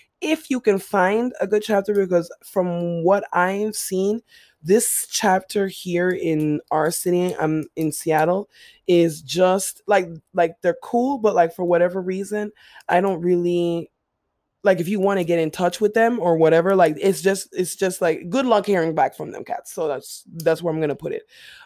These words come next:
Um, but I noticed that the particular branch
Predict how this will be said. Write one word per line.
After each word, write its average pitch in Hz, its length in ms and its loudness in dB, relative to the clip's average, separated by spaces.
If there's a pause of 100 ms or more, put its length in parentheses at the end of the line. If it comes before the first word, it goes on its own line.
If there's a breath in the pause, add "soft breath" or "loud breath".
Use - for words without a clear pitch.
Um, 170 480 2 (360)
but 208 320 2
I 202 100 4
noticed 214 400 0
that 190 260 0
the 170 540 4
particular 190 560 0
branch 175 480 0